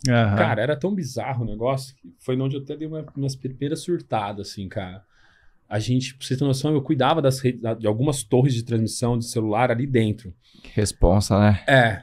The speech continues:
Speaker 2: e tipo assim, como é que funciona mais ou menos, grosso,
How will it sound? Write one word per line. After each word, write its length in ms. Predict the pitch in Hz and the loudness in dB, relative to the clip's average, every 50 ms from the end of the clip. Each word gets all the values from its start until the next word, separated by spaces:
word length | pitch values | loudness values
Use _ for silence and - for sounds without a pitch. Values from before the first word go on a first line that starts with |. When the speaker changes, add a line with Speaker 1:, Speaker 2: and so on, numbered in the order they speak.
| - _ | -6 _
Speaker 2:
e 240 | - 123 135 139 131 | 0 0 0 0 0
tipo 160 | 131 - - 180 | -2 -2 -2 -2
assim, 200 | - - 127 - | 0 0 0 -2
como 140 | - 131 | -2 -4
é 40 | 151 | -6
que 80 | - - | -6 -4
funciona 400 | - 202 - - 151 143 135 127 117 | -4 -4 -2 -2 -2 0 0 2 2
mais 220 | 127 120 123 123 | 2 2 2 2
ou 60 | 135 131 | 2 2
menos, 120 | 123 120 | 2 2
grosso, 360 | 120 143 160 - - - - | 0 0 -2 -2 -6 -12 -18